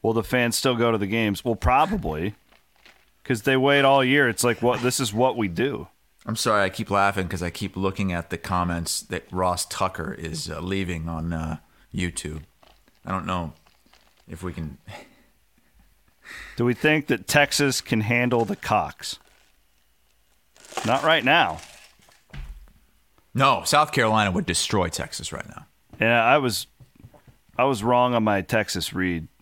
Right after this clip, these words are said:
Speaker 1: a couple
Speaker 2: Yeah, you
Speaker 1: weeks
Speaker 2: had 'em
Speaker 1: ago.
Speaker 2: top five in the country. At times,
Speaker 1: Dude.
Speaker 2: they did look like that. I mean, against Alabama early <laughs> on in that game
Speaker 1: Did you
Speaker 2: with
Speaker 1: see
Speaker 2: Quinn
Speaker 1: the
Speaker 2: Ewers.
Speaker 1: Texas had fourteen penalties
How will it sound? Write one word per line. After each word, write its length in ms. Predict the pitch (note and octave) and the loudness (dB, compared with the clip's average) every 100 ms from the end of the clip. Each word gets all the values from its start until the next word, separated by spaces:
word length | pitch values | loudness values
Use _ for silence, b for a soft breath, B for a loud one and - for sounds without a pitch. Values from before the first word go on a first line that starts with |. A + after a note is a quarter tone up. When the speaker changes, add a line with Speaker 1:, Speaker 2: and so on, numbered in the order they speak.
| _ - | _ -12
Speaker 1:
a 40 | |
couple 180 | G2+ G2+ | -4 0
Speaker 2:
Yeah, 60 | A2+ | 2
you 80 | C#3 | 2
Speaker 1:
weeks 100 | D3 | 2
Speaker 2:
had 80 | D#3+ | 0
'em 80 | |
Speaker 1:
ago. 60 | B2 | 0
Speaker 2:
top 180 | B2+ - | 0 2
five 240 | B2+ B2 | 2 2
in 60 | A#2 | 0
the 60 | |
country. 380 | G#2+ C3 C#3 D#3 - _ _ _ _ - B B _ C3 A2 A#2+ F#3+ | -2 -2 -4 -10 -14 _ _ _ _ -20 B B _ -18 -8 -4 -2
At 120 | G3+ | 0
times, 300 | A#3+ D4+ C#4+ | 0 2 2
Speaker 1:
Dude. 80 | A#3+ | 2
Speaker 2:
they 80 | |
did 180 | G3+ C#4+ | 2 0
look 160 | C#4 D#3+ | 2 2
like 220 | C#3 A2+ | 2 2
that. 200 | A#2 F#2+ | 2 2
I 40 | C#3 | 2
mean, 180 | D#3+ E3+ | 0 0
against 340 | D3+ A3 A#3+ | 0 0 0
Alabama 720 | C#3+ G3+ G3+ D#3 F#3+ A3+ G#3+ E3 | 2 2 2 2 2 2 2 2
early 240 | F#3 G3+ | 2 2
<laughs> 20 | |
on 240 | E3+ - B3+ | 0 -2 -2
in 60 | D3+ | 0
that 240 | C3+ - | -2 -6
game 460 | - C4+ A#3+ G#2+ G2+ | -8 -6 -2 -2 -2
Speaker 1:
Did 160 | A#2+ | -2
you 60 | E3+ | 0
Speaker 2:
with 60 | C3+ | 2
Speaker 1:
see 140 | D3+ F3+ | 2 4
Speaker 2:
Quinn 200 | C#3 - | 4 2
Speaker 1:
the 40 | |
Speaker 2:
Ewers. 460 | A3 A3 C#3+ C#3 - b b b | 2 2 0 -2 -8 b b b
Speaker 1:
Texas 460 | - F#3 - A3 - | 0 0 2 -2 0
had 220 | E3+ A2 | 0 0
fourteen 640 | - - D#3+ - E3 D3+ C#3 | -2 0 0 2 2 2 2
penalties 760 | B2+ B2+ B2+ D3 D3 D3 | 2 2 2 2 0 -2